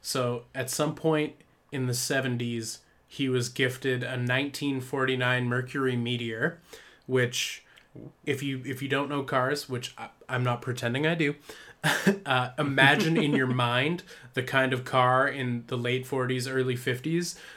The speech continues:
Speaker 1: that, like, police detectives would ride around in. That's what it looks like.
Speaker 2: Oh, yeah.
Speaker 1: <laughs> So,
Speaker 2: Yeah.
Speaker 1: um,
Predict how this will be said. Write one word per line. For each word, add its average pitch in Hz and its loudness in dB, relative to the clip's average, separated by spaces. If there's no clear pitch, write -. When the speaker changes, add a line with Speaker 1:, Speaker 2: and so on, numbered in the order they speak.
Speaker 1:
that, 127 4
like, 120 0
police 131 0
detectives 120 -2
would 117 -6
ride 117 2
around 113 -2
in. 110 -10
That's 131 2
what 127 -6
it 113 -10
looks 120 -8
like. 120 -6
Speaker 2:
Oh, 120 2
yeah. 120 8
Speaker 1:
<laughs> - -6
So, 135 0
Speaker 2:
Yeah. 120 10
Speaker 1:
um, 120 0